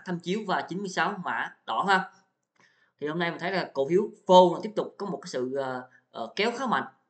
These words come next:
Và một cái số cổ phiếu khác nó cũng hưởng ứng theo S T B ở nhóm ngân hàng. Thì, ờ, giai đoạn vừa rồi em Trường cũng khá là lo lắng là cái nhóm ngân hàng nó sẽ, ờ, đè chỉ số của mình. Nhưng mà trong ngày hôm nay nó lại cái điều nó, nó có một cái sự là nó, nó ngược lại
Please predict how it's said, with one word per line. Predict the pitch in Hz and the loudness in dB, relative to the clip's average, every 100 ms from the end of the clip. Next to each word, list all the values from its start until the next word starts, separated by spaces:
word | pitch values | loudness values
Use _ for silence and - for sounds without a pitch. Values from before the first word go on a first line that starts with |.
| _ _ | _ _
Và | 131 147 | -2 0
một | 143 131 | 0 -2
cái | 214 | -4
số | 233 | -2
cổ | 180 165 | -2 -2
phiếu | 185 | -2
khác | 220 226 | -4 -4
nó | 214 220 | -4 -4
cũng | 180 | -4
hưởng | 165 160 | -4 -4
ứng | 170 208 | -4 -2
theo | 180 170 - _ _ _ _ _ _ - | -2 -4 -8 _ _ _ _ _ _ -6
S | 180 | -4
T | 185 | 0
B | 175 | 0
ở | 135 131 | 0 -2
nhóm | 165 | -2
ngân | 196 175 | -2 2
hàng. | 156 135 - _ - | 2 2 -8 _ -10
Thì, | 143 139 | -6 -2
ờ, | 131 131 | -2 -2
giai | 156 | -2
đoạn | 131 | -2
vừa | 139 | -2
rồi | 135 | -2
em | 143 | -4
Trường | 147 135 | -6 -8
cũng | 135 143 - | -10 -12 -10
khá | 170 170 | -2 0
là | 190 | 0
lo | 147 151 | -2 -2
lắng | 160 190 214 _ - | -2 -4 -10 _ -12
là | 139 127 | -6 -4
cái | 120 | -6
nhóm | 147 156 190 | -8 -8 -6
ngân | 165 | -6
hàng | 151 139 120 _ _ _ _ | -4 -6 -6 _ _ _ _
nó | 160 175 208 - | -4 -2 -2 -4
sẽ, | 123 143 - _ _ - | -4 -4 -14 _ _ -10
ờ, | 131 127 131 | -8 -6 -2
đè | 143 127 | -2 -2
chỉ | 131 | -4
số | 165 180 | -2 -2
của | 190 | 0
mình. | 175 131 - _ _ | -4 -4 -14 _ _
Nhưng | 170 180 | 0 2
mà | 180 156 - _ _ _ _ _ _ _ _ | 2 0 -8 _ _ _ _ _ _ _ _
trong | - 190 | -4 0
ngày | 165 | 2
hôm | 175 | 2
nay | 180 | 2
nó | 196 | 2
lại | 143 - | 0 0
cái | |
điều | 165 135 | -4 -4
nó, | 156 190 | -6 -6
nó | 190 214 - - _ - | -4 -6 -10 -20 _ -6
có | 202 | -4
một | 202 | -4
cái | |
sự | 185 127 | -4 -4
là | 135 127 120 120 | -2 -4 -4 -10
nó, | 147 | -12
nó | 185 190 196 | -12 -10 -6
ngược | 170 - | -6 -6
lại | 117 | -12